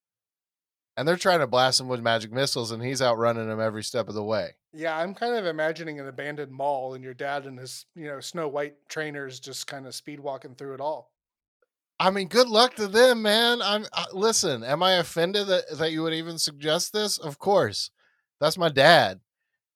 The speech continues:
Speaker 1: Do I think they stand a snowball's chance in hell in taking this old man out? No.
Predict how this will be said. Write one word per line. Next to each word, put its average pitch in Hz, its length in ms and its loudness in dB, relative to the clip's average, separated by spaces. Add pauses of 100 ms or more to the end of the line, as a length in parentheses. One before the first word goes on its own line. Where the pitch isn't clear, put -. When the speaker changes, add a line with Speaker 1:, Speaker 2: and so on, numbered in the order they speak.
(160)
Speaker 1:
Do 151 200 0
I 165 100 6
think 180 240 -4
they 196 160 -2
stand 185 260 0
a 165 60 0
snowball's 160 580 2
chance 165 300 0
in 165 80 -6
hell 135 300 0
in 143 100 -4
taking 147 340 -6
this 143 220 -2
old 151 180 -2
man 139 200 -2
out? 156 280 0
No. 165 420 0